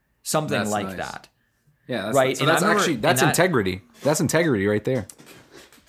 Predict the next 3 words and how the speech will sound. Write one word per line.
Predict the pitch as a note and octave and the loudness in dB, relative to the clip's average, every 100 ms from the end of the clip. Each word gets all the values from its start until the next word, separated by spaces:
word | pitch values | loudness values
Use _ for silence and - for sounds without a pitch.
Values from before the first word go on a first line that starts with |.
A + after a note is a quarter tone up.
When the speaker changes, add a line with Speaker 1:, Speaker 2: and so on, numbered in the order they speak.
| _ _ _ _ _ _ _ | _ _ _ _ _ _ _
Speaker 1:
Yeah. | - G#2 G2+ G2 F#2+ F#2 _ _ _ _ _ _ _ _ _ _ _ _ _ _ _ _ _ _ _ _ _ _ _ _ _ _ | -12 -8 -6 -6 -8 -12 _ _ _ _ _ _ _ _ _ _ _ _ _ _ _ _ _ _ _ _ _ _ _ _ _ _
Speaker 2:
That's | A#2+ - | -4 -4
just | A2 - | -4 -8